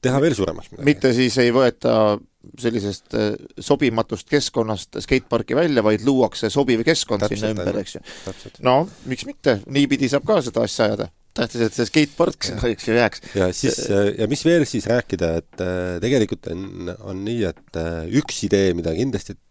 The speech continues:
Speaker 1: peaks ellu viima, mida on ammu aetud, on see, et, äh, seal Abajas, kus see titeränna seal Abajas, seal võiks olla üks välibassein näiteks. Minu, minu enda selline mõte ja ma tean, et, et,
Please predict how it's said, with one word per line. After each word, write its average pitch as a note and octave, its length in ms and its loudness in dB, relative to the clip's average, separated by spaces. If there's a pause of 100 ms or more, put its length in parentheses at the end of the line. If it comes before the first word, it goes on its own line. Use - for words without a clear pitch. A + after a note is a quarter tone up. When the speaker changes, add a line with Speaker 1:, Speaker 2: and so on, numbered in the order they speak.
(120)
Speaker 1:
peaks - 340 0
ellu F#2+ 240 2
viima, F#2+ 320 -2 (220)
mida A2 360 -2 (600)
on F2+ 240 -10
ammu A#2+ 320 -2
aetud, G2+ 480 -4 (360)
on E2+ 120 -10
see, D#3+ 320 -2 (100)
et, F2 220 -4 (240)
äh, F2 240 -4
seal E2+ 400 -2
Abajas, F2+ 600 0 (180)
kus - 160 -16
see - 100 -14
titeränna E2 540 -6
seal F2 260 -8
Abajas, E2+ 380 -6 (420)
seal C#3+ 220 -2
võiks A#2 240 -4
olla F#2 160 -4
üks - 160 -14
välibassein F#2 560 -4 (400)
näiteks. - 400 -20 (280)
Minu, G#2+ 220 -2 (100)
minu B2 240 2
enda G2+ 240 2
selline E2 720 -6
mõte F2 320 -4
ja D2+ 80 -2
ma D#2+ 80 -6
tean, F2 240 -4
et, - 160 -14
et, - 80 -12